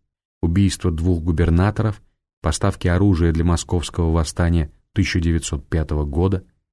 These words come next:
дерзкий экспроприации. Личный представитель большевистского вождя Ленина, даже Фандорину, далекому от политического сыска,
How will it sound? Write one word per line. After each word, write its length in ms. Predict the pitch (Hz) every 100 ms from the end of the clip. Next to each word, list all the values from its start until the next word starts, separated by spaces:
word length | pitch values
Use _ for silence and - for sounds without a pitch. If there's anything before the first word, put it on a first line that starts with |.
| _ -
дерзкий 580 | 69 87 113 101 - 107
экспроприации. 1120 | - - 101 - 110 98 78 - - 67 - _ _ _ _ -
Личный 520 | 98 143 - 131 120
представитель 640 | 120 107 - 110 120 117
большевистского 800 | 101 104 101 110 110 101 - 101
вождя 400 | 98 98 90 98
Ленина, 600 | 92 92 120 98 76 65 - - -
даже 320 | - 92 85 85
Фандорину, 800 | - 92 95 113 110 80 71 67 - _
далекому 640 | - 90 92 98 - 90 87
от 120 | -
политического 840 | - 87 80 95 85 78 - 82
сыска, 540 | 82 - 120 - 82